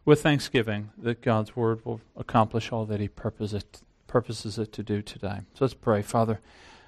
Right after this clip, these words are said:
uh, thank you for your Word. Thank you again, as we've seen throughout this series, um, the dramatic nature of how you speak about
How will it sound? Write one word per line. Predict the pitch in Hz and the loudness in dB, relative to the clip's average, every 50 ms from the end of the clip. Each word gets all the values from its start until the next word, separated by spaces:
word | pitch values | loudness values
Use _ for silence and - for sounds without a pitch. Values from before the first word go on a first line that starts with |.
| _ - | _ -2
uh, | 139 - | -2 0
thank | - - 139 135 - - | 2 2 2 0 2 0
you | 135 | -4
for | 113 - - | -4 -2 -2
your | 120 113 | -2 -2
Word. | 110 113 120 123 123 127 120 | -2 0 0 0 0 -2 0
Thank | - 127 131 127 - | 0 -2 -2 0 0
you | 143 135 131 131 | 0 2 2 2
again, | - 127 120 - 139 127 127 131 127 | 0 -2 0 2 4 4 4 6 4
as | 120 117 117 - | 4 2 0 0
we've | 135 117 113 | -4 -4 -4
seen | - - - 143 131 131 135 131 | -4 -6 -4 -2 -2 0 -2 -2
throughout | 127 - - 117 117 - - 127 120 131 127 - _ _ | -6 -6 -8 -6 -6 0 2 2 2 2 -2 -8 _ _
this | _ 127 110 - | _ -4 -4 -4
series, | - - - 143 131 131 135 143 143 151 143 - - - _ _ _ _ - - - - - _ _ | -6 -6 -2 0 0 2 2 2 0 0 -2 -6 -12 -16 _ _ _ _ -20 -20 -20 -20 -20 _ _
um, | 127 117 113 117 113 113 117 - - _ _ _ _ _ _ - _ _ - - - - - - - - - _ _ _ - - - - - - _ _ | -2 0 0 0 -2 -2 -6 -10 -14 _ _ _ _ _ _ -20 _ _ -20 -20 -20 -18 -18 -18 -18 -20 -20 _ _ _ -14 -12 -12 -12 -12 -16 _ _
the | 135 131 | -2 -2
dramatic | 120 - 143 131 120 117 120 120 131 139 143 139 - - | 0 2 0 2 2 4 4 2 4 2 2 0 0 -2
nature | 135 123 120 113 113 123 - - - - 139 127 135 | -2 2 2 2 2 2 -2 -6 -10 -8 -8 -8 -6
of | - 113 - | -8 -10 -10
how | - - - 123 | -8 -6 -6 -4
you | 127 120 120 | -2 -4 -4
speak | - - - - - _ 131 131 135 - - | -6 -8 -10 -12 -6 _ 0 0 0 0 -4
about | 123 117 - 117 113 110 123 - | -4 0 2 2 2 2 0 -4